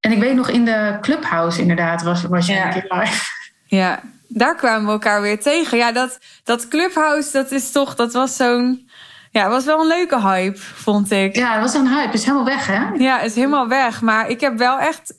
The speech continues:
Speaker 2: Ja, ik ben helemaal weer met allemaal mensen in contact gekomen daardoor.
Speaker 1: Ja.
Speaker 2: Waaronder dus met jou.
Speaker 1: Ja, en dan weet ik nog dat jij, eh, ik ging toen een vraag stellen van: "Joh, hoe kan het nou dat," eh, want ik ben voorstander van high-end ondernemen, ook juist voor de H S P'er, omdat je dan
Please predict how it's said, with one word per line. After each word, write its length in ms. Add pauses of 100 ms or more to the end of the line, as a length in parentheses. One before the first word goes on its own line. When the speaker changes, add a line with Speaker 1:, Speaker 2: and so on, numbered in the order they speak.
(360)
Speaker 2:
Ja, 220
ik 100
ben 160
helemaal 320
weer 220
met 180
allemaal 260
mensen 340
in 100
contact 360
gekomen 420
daardoor. 600 (240)
Speaker 1:
Ja. 500 (440)
Speaker 2:
Waaronder 440
dus 160
met 180
jou. 440 (360)
Speaker 1:
Ja, 180
en 60
dan 100
weet 200
ik 60
nog 180
dat 160
jij, 360
eh, 200 (760)
ik 140
ging 180
toen 120
een 60
vraag 320
stellen 300
van: 160
"Joh, 320 (200)
hoe 160
kan 180
het 100
nou 260
dat," 280
eh, 260 (280)
want 180
ik 80
ben 140
voorstander 420
van 140
high-end 280
ondernemen, 500
ook 180
juist 300
voor 160
de 60
H 180
S 80
P'er, 440
omdat 240
je 60
dan 300